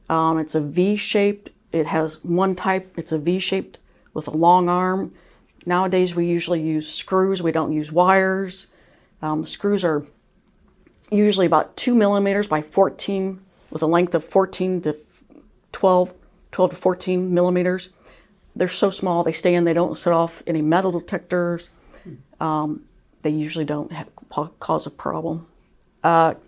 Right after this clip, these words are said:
I went to Switzerland to do a fellowship in trauma, and I got to meet some of the people that invented the screw fixation for fractures, and then we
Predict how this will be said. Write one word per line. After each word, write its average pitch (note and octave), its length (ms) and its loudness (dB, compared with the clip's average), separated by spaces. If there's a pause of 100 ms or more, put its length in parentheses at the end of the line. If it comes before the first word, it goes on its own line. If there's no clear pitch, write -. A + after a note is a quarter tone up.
(120)
I C4+ 200 4
went B3 300 2
to - 120 -4
Switzerland D#3+ 840 0
to D#3+ 120 -6
do E3 320 2
a D3+ 160 4 (440)
fellowship F3+ 640 2
in D3 240 -4
trauma, E3 800 0 (100)
and D#3 460 -2 (1400)
I F3 140 2
got F3+ 180 2
to D#3+ 100 0
meet F3+ 260 0
some F3+ 160 0
of - 20 4
the D#3+ 60 4
people E3 260 -4
that D#3 120 -2
invented D3 760 0 (760)
the E3 120 -2
screw D#3+ 420 0
fixation D3+ 680 -2
for D#3+ 380 2
fractures, F3 640 0
and E3+ 120 0
then F3 180 2
we E3 220 0